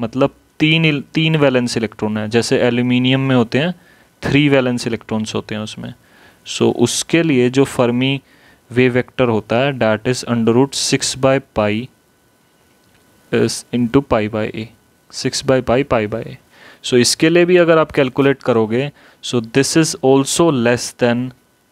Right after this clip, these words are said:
ये वन पॉइंट फ़ोर वन फ़ोर pi by a जो है, इससे कम ही है ये के एफ़। तो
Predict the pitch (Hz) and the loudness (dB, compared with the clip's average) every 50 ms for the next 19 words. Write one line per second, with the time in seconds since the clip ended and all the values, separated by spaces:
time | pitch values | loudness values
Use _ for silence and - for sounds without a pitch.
0 | _ - 120 120 117 110 117 120 113 113 110 113 - 131 127 127 123 - - - | _ -4 0 0 0 2 2 0 0 0 -4 -2 -2 0 0 0 -2 -4 -2 2
1 | 127 123 120 120 117 127 123 127 - - - 123 120 120 123 123 - _ _ _ | 2 2 4 2 2 0 0 -2 -6 -2 2 2 2 2 2 -2 -10 _ _ _
2 | _ _ _ _ _ _ _ _ _ _ _ _ _ _ _ _ _ _ _ - | _ _ _ _ _ _ _ _ _ _ _ _ _ _ _ _ _ _ _ 0
3 | 123 120 120 120 113 123 123 120 - 120 120 113 113 120 113 110 117 120 135 143 | 0 2 2 2 2 2 2 2 0 0 0 0 0 0 0 0 2 0 0 0
4 | - 127 - - - - 139 - - 123 117 117 113 120 117 113 110 107 107 107 | 0 -2 -4 -2 -2 -2 -2 0 0 -2 -2 -2 -4 -6 -4 -2 -2 -2 -2 -4
5 | 110 107 107 - 113 110 113 113 - - - - _ _ _ _ _ _ - - | -6 -6 -6 -4 -4 -4 -4 -6 -8 -14 -20 -20 _ _ _ _ _ _ -20 -20
6 | - _ _ _ - 123 120 | -20 _ _ _ 2 2 4